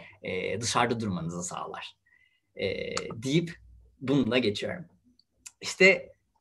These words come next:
bu avatardan bahsettik, işte kendimizi tanıtmaktan bahsettik. E, bunu yine güçlendirecek noktalar nelerdir? Sosyal medyadaki paylaşımlardır. Yani, e, Edip Bey belki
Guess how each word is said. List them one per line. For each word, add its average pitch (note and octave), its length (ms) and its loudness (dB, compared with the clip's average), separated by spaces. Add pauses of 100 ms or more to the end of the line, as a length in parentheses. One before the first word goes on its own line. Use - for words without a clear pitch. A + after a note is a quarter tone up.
bu D3 100 0
avatardan E3+ 560 8
bahsettik, - 560 2
işte - 220 -14
kendimizi B2 400 -2
tanıtmaktan A2 580 -4
bahsettik. - 600 -10 (340)
E, - 60 -10 (720)
bunu C3 300 2
yine D3+ 240 6
güçlendirecek C3+ 640 2
noktalar C3 400 4
nelerdir? B2+ 420 4
Sosyal D3+ 480 2
medyadaki F#2 500 -4
paylaşımlardır. B2+ 880 2
Yani, A2+ 400 2 (300)
e, G#2+ 260 4
Edip C3+ 240 0
Bey C3 180 10
belki B2+ 540 4